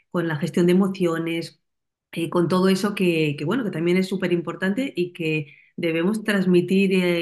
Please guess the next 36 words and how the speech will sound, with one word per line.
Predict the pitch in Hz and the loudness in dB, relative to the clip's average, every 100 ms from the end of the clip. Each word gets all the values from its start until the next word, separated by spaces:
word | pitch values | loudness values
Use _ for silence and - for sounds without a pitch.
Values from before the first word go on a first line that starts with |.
| 151 | -2
y | 175 170 170 | -2 0 -2
aterrizar | 165 175 156 165 190 190 | -4 -6 -6 -4 -2 0
a | |
las | 185 185 | 0 -2
personas | 180 - 190 190 | -8 -2 0 0
que | 185 | 0
no | 175 | 0
lo | 170 | 0
conozcan | 170 180 226 233 220 - | -2 -4 -2 -4 -4 -6
para, | 165 156 147 - - _ _ - | -4 -2 -2 -6 -20 _ _ -6
como | 160 151 147 143 _ _ _ | 0 0 0 -6 _ _ _
nunca | 175 190 190 190 | 2 4 6 4
mejor | 185 180 | 2 2
dicho, | 175 185 202 - - | 0 2 0 -4 -6
eh, | 165 156 151 151 147 147 | -2 0 2 0 -2 -4
acercarnos | - 160 175 190 190 | -6 -4 -2 -4 -4
a | |
esa | - | -6
vida | 156 151 143 | -4 -4 -4
que | 143 | -6
queremos. | 165 226 196 151 - _ _ _ - - - | -2 0 0 -2 -12 _ _ _ -20 -18 0
Pero | 196 208 | 2 4
bueno, | 190 143 143 - _ | 4 0 -4 -10 _
que | - 196 | 0 4
hoy | 220 262 | 6 4
no | 240 | 4
toca | 226 196 175 | 2 0 -2
esa | 175 156 | -2 -2
parte, | 196 208 294 | -2 -2 -4
hoy | 196 196 | -2 -2
toca | 214 214 190 185 | -2 -2 -4 -4
una | 196 196 | -4 -4
parte | 202 190 170 156 | -4 -4 -4 -4
mucho | 185 226 254 247 | -2 0 0 -2
más | 220 | -4
espiritual | 196 - 190 180 175 175 220 - | -6 -2 0 0 0 -2 -2 -4